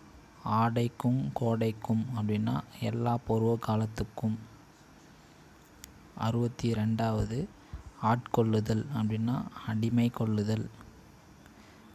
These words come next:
அறுபத்தி மூணாவது ஆணி கொள்ளுதல் அப்படின்னா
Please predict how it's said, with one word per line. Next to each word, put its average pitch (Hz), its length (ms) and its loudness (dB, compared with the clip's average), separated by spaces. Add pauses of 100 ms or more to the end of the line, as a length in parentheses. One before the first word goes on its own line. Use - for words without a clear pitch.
(360)
அறுபத்தி 120 520 2
மூணாவது 113 680 2 (1080)
ஆணி 120 300 4 (120)
கொள்ளுதல் 113 580 0
அப்படின்னா 110 440 0